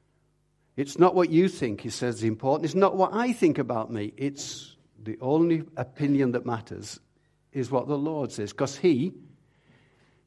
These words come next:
he will bring to light things hidden in darkness, and he will expose the motives of a person's heart.'" That's the only person that can judge, you know.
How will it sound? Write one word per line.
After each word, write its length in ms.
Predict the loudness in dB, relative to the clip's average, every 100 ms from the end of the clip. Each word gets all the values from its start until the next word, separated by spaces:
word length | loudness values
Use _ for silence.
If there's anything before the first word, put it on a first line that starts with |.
| _ _
he 200 | 6 8
will 160 | 10 8
bring 380 | 6 4 4 4
to 140 | 2
light 320 | 4 4 4
things 260 | 0 -4 -2
hidden 300 | -6 -4 -4
in 160 | -4 -2
darkness, 720 | -4 -4 -8 -10 -10 -12 -18 _ _ _ _ _ _ _ _ _ _ _ _ _
and 160 | -4 -2
he 100 | -2
will 140 | -2
expose 480 | -4 -6 -2 -2 0
the 80 | 0
motives 640 | 2 2 2 -4 -10 -8
of 100 | -8
a 100 | -8
person's 500 | -8 -8 -8 -8 -10
heart.'" 440 | -10 -12 -14 -18 -20 _ _ _ _ _ _ _ _ _ _ _ _ _ _ _
That's 240 | -6 -6 -4
the 120 | 0
only 220 | 2 2
person 360 | 0 -2 0 -2
that 100 | -2
can 160 | -4
judge, 320 | 0 -2 -2 -10
you 60 |
know. 260 | -8 -8